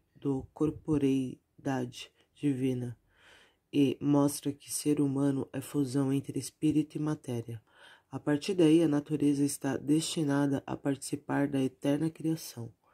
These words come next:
A vida de Jesus faz irromper e irradiar o natural de Deus junto com o natural do mundo.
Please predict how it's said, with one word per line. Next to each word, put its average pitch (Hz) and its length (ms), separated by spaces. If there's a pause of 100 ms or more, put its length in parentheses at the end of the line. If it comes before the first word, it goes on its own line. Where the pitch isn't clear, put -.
(500)
A 151 100
vida 190 320
de 147 120
Jesus 139 600 (460)
faz 143 580 (1300)
irromper 165 920
e 151 140
irradiar 147 640 (140)
o 147 80
natural 147 560
de 147 160
Deus 131 480
junto 143 400
com 143 220
o 143 60
natural 139 460
do 147 140
mundo. 123 440